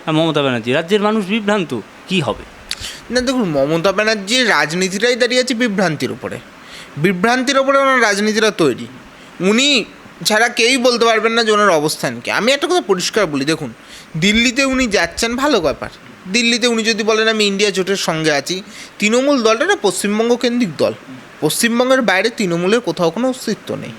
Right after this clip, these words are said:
Speaker 2: তাহলে যদি রাজনৈতিকভাবে জোট করতে হয়, সেটা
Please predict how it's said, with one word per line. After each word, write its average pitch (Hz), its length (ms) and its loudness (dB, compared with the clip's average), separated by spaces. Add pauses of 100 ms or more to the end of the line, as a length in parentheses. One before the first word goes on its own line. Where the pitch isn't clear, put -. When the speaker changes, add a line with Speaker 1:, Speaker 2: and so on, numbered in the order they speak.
(380)
Speaker 2:
তাহলে 202 220 2
যদি 226 220 2 (120)
রাজনৈতিকভাবে 208 840 2
জোট 233 300 2
করতে 180 340 -2
হয়, 170 120 -2 (280)
সেটা 330 140 2